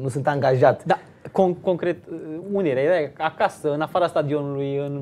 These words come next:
Speaker 2: peluză, în tribună, în, unde erai atunci?
Speaker 1: Nu.
Speaker 2: Știi că au, și au intrat băieții
Speaker 1: Dar
Speaker 2: sau au luat
Speaker 1: bineînțeles,
Speaker 2: bătaie
Speaker 1: eu
Speaker 2: pe
Speaker 1: cunosc,
Speaker 2: gazon?
Speaker 1: cunosc, cunosc evenimentul, dar dacă putem să, putem să subliniem și faptul că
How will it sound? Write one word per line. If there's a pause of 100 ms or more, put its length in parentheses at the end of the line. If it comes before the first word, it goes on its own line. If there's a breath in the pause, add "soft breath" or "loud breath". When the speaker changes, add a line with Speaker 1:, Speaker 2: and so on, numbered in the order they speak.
Speaker 2:
peluză,
în
tribună,
în, (240)
unde
erai
atunci? (180)
Speaker 1:
Nu.
Speaker 2:
Știi
că
au,
și
au
intrat
băieții
Speaker 1:
Dar
Speaker 2:
sau
au
luat
Speaker 1:
bineînțeles,
Speaker 2:
bătaie
Speaker 1:
eu
Speaker 2:
pe
Speaker 1:
cunosc,
Speaker 2:
gazon?
Speaker 1:
cunosc,
cunosc
evenimentul,
dar
dacă (100)
putem
să, (360)
putem
să
subliniem
și
faptul
că